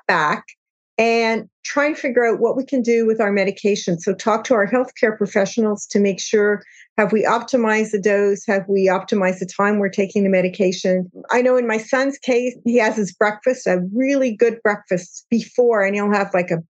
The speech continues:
a nice portion of protein, a portion of fruit, and some whole grains for breakfast. And then, so a nice big breakfast. Then he has his medication.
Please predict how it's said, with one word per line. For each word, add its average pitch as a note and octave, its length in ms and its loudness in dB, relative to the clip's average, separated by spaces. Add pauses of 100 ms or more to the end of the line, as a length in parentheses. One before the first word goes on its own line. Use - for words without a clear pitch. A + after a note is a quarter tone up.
(140)
a F#3 60 0
nice A#3 320 0 (100)
portion A3+ 280 -4
of F3+ 100 -6
protein, A3 540 -2
a E3 120 -2 (160)
portion A3 360 0
of F3+ 120 -6
fruit, G#3+ 360 0
and F3 240 0
some F3+ 260 -2
whole G#3+ 180 2
grains G#3 520 0 (100)
for A3 160 0
breakfast. A3 640 -2 (300)
And A3 180 2
then, C4 380 0 (100)
so G3+ 160 -2
a E3+ 60 2
nice A#3 340 2
big A#3 160 2
breakfast. G3+ 460 -2 (100)
Then B3 220 2
he D4 80 2
has A#3+ 160 0
his G3+ 140 0
medication. E3+ 800 -2